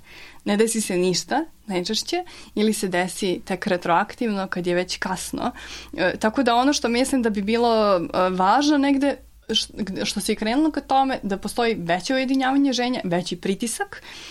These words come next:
e, i da dođemo do toga zaista da, da bude u potpunosti nedopustivo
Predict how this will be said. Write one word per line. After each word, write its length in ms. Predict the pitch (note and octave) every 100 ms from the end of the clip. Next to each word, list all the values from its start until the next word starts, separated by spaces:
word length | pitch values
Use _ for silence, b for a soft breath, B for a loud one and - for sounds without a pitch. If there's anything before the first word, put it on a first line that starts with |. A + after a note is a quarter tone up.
| B B
e, 60 | - G3 F#3+ F#3 -
i 320 | G#3+ G3+ F#3 -
da 140 | F#3+
dođemo 460 | G3 B3+ C4+ A3 G3
do 80 | G3
toga 280 | G3+ G3+
zaista 500 | G#3 F3+ F3+ F#3+ G3+ -
da, 140 | F#3+
da 160 | E3+ F#3+
bude 240 | F#3+ G3
u 60 | F3
potpunosti 720 | - G#3+ A3 - A3 G3 G3
nedopustivo 840 | F3+ F3 F3 C#4+ C#4+ - - -